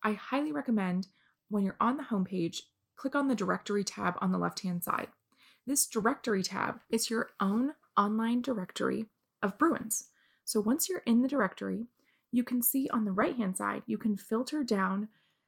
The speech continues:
search results for the type of alumni, other alumni you wanna connect with.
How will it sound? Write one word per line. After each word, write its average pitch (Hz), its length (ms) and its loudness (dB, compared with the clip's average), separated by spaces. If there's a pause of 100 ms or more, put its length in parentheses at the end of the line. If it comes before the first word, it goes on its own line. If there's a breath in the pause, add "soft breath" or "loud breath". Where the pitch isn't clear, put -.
(120)
search - 340 4
results 180 480 0
for - 160 -4
the 202 120 -4
type - 360 -6
of 214 280 0 (340)
alumni, 196 400 2
other 202 180 2
alumni 185 280 2
you 180 160 0
wanna 175 160 -2
connect 185 340 -8
with. - 220 -8